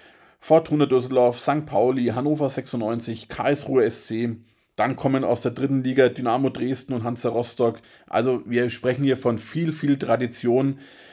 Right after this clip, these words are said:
Ähm, das sind wirklich geile Duelle. Ähm, Kiel, Regensburg, Darmstadt, Heidenheim, Aue, Sandhausen, Paderborn hatten wir in diesem Jahr schon. Die bleiben alle dabei.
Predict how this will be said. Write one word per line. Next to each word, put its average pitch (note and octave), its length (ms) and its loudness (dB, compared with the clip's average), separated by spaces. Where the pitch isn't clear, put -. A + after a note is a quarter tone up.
Ähm, A2+ 240 0
das A#2 180 0
sind A#2+ 320 -6
wirklich C3 380 -2
geile A#2 300 2
Duelle. B2 500 2
Ähm, A#2+ 600 2
Kiel, D#3 340 2
Regensburg, C#3 540 0
Darmstadt, B2+ 680 0
Heidenheim, A#2+ 680 2
Aue, B2+ 340 6
Sandhausen, A#2 720 -4
Paderborn A#2 800 -2
hatten A#2+ 280 -4
wir B2 140 4
in A2+ 80 -4
diesem C#3 240 -6
Jahr B2+ 160 4
schon. B2 240 -4
Die - 120 -8
bleiben A2+ 340 2
alle B2+ 200 2
dabei. C#3 520 4